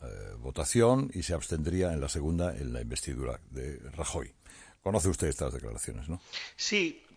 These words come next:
Speaker 2: las he escuchado en otra emisora antes de, antes de entrar con, eh, con ustedes en su programa. Yo no conozco <laughs> las conversaciones privadas, eh,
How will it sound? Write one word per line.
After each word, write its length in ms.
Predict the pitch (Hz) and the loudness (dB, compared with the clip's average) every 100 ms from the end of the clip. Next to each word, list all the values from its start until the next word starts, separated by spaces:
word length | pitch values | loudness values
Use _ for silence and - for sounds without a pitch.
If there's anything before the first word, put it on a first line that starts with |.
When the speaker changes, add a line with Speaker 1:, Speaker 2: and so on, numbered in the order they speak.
| 90 | -10
Speaker 2:
las 200 | 120 113 | -8 -8
he 40 | 127 | -8
escuchado 640 | - 117 127 120 113 110 - | -10 -6 -2 -2 -4 -8 -14
en 140 | 120 | -10
otra 160 | 120 113 | -6 -6
emisora 360 | 113 107 151 120 | -4 0 0 0
antes 220 | 113 110 | -2 -4
de, 400 | 113 110 104 - | -2 -2 -4 -6
antes 220 | 110 110 | -6 -6
de 60 | 107 | -4
entrar 240 | 107 104 | -6 -6
con, 480 | 113 110 107 120 - 135 | -6 -6 -6 -10 -16 -18
eh, 240 | - 123 | -16 -14
con 160 | - 107 | -12 -10
ustedes 320 | 107 123 117 | -4 -2 0
en 80 | 117 | -2
su 220 | - 113 | -4 -2
programa. 440 | 117 117 127 135 - - - - - - - - - - 120 - - | 0 2 4 2 0 -8 -12 -12 -14 -18 -20 -20 -16 -14 -14 -16 -4
Yo 160 | 139 147 | 2 4
no 80 | 151 | 4
conozco 800 | 135 135 - 120 113 110 107 - 110 | 4 2 0 0 2 0 -4 -8 -12
<laughs> 120 | - | -10
las 160 | 120 120 | -8 -6
conversaciones 520 | 117 113 110 120 110 | -8 -8 -6 -6 -6
privadas, 420 | 113 113 120 113 - - - - | -2 2 2 0 -8 -16 -18 -16
eh, 320 | 95 90 90 | -12 -8 -10